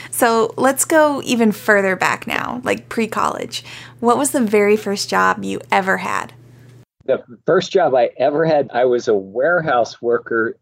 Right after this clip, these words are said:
Speaker 2: in a large shoe store. My responsibility was consolidating all the shoes that came back from all the different retail locations.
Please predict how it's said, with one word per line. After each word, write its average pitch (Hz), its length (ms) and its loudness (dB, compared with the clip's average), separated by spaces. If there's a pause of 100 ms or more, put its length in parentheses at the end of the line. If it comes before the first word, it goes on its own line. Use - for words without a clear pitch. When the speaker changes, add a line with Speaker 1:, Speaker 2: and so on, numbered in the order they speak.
Speaker 2:
in 120 300 2 (100)
a 107 440 0 (240)
large 127 800 0 (240)
shoe - 320 0
store. 104 540 0 (640)
My 127 160 0
responsibility 127 1000 0
was 110 320 -2
consolidating 120 1200 0 (120)
all 127 320 4
the 147 140 0
shoes 143 580 0
that 120 180 -2
came 123 300 -4
back 117 340 2
from 110 280 -8
all 120 260 2
the 135 120 -2
different 120 420 -4
retail 113 520 0
locations. 95 800 -6